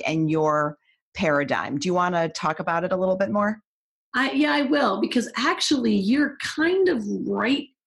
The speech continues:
Speaker 2: smack in the middle between organizer and independent.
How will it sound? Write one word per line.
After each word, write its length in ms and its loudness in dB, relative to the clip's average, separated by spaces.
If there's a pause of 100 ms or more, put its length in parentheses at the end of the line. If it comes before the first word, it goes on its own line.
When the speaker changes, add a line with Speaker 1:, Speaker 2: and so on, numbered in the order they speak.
(160)
Speaker 2:
smack 600 0
in 80 -4
the 60 0
middle 500 2
between 500 -2
organizer 720 0
and 160 -2
independent. 880 -2